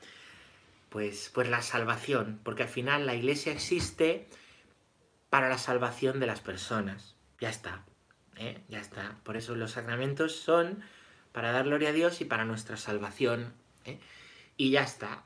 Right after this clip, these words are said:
La Iglesia no vive para sí misma, para estar recogidita, calentita. La Iglesia vive para la salvación de las personas, ¿eh? Y eso, pues, es, y eso, eh,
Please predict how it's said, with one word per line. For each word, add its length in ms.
La 100
Iglesia 380
no 160
vive 220
para 260
sí 160
misma, 480
para 160
estar 240
recogidita, 720
calentita. 580
La 100
Iglesia 340
vive 280
para 440
la 100
salvación 580
de 80
las 160
personas, 760
¿eh? 160
Y 160
eso, 240
pues, 220
es, 380
y 100
eso, 360
eh, 540